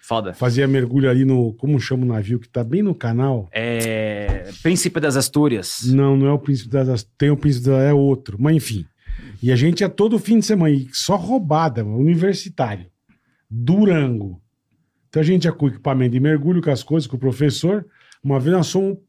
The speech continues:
Speaker 2: eu não sei se ainda tá ruim desse jeito pra ir pra Castelhanos de carro.
Speaker 1: Tá, dá, capota ainda.
Speaker 2: É, então.
Speaker 1: <laughs> E a
Speaker 2: Então,
Speaker 1: galera não
Speaker 2: é uns,
Speaker 1: acredita, fala, "Não
Speaker 2: uns
Speaker 1: vai de
Speaker 2: puta,
Speaker 1: carro,
Speaker 2: uns puta
Speaker 1: tem
Speaker 2: quatro por quatro.
Speaker 1: Jeep." É, tem que ir de
Speaker 2: Nós somos de prêmio.
Speaker 1: <laughs> Ah,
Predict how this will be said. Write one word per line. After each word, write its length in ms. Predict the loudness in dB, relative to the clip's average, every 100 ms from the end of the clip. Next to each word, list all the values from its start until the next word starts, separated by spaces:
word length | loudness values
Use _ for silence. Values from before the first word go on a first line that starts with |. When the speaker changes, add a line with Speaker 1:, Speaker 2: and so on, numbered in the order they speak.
| _ _ _ _ _
Speaker 2:
eu 80 | -2
não 60 |
sei 180 | 2 2
se 140 | 2
ainda 160 | 0 0
tá 180 | 0 -2
ruim 280 | 2 2 4
desse 180 | 2
jeito 200 | 0 -2
pra 80 | -2
ir 40 | -2
pra 140 | -2
Castelhanos 520 | -4 -4 0 2 2
de 80 | -2
carro. 360 | -2 -4 -4 -10 -20 -12
Speaker 1:
Tá, 360 | -4 -2 -2 -6
dá, 120 | -8 -8
capota 580 | -4 -4 0 -2 -2
ainda. 260 | -4 -4 -6 -2
Speaker 2:
É, 240 | 0 2 0
então. 300 | 0 -4 -4
Speaker 1:
<laughs> 400 | -6 -8 -10 -2
E 80 | 0
a 40 |
Speaker 2:
Então, 120 | 2
Speaker 1:
galera 220 | 0 0 0
não 60 | -2
Speaker 2:
é 20 |
uns, 40 |
Speaker 1:
acredita, 360 | -2 -2 -2 -4
fala, 140 | -2
"Não 140 | 0 0
Speaker 2:
uns 60 |
Speaker 1:
vai 180 | 0 0
de 60 | 0
Speaker 2:
puta, 120 | 0
Speaker 1:
carro, 280 | 0 0 -2
Speaker 2:
uns 60 |
puta 240 | -4 0 0
Speaker 1:
tem 120 | 2
Speaker 2:
quatro 360 | 0 0 0
por 220 | 0 -2 0
quatro. 320 | 2 2 2
Speaker 1:
Jeep." 140 | 0
É, 160 | 0 -2
tem 180 | -6 -8
que 120 | -2
ir 180 | -2 0
de 80 | 0
Speaker 2:
Nós 180 | 0 0
somos 300 | 2 2 2
de 100 | 0
prêmio. 680 | 0 2 2 2 0 -2
Speaker 1:
<laughs> 60 | -4
Ah, 100 | -6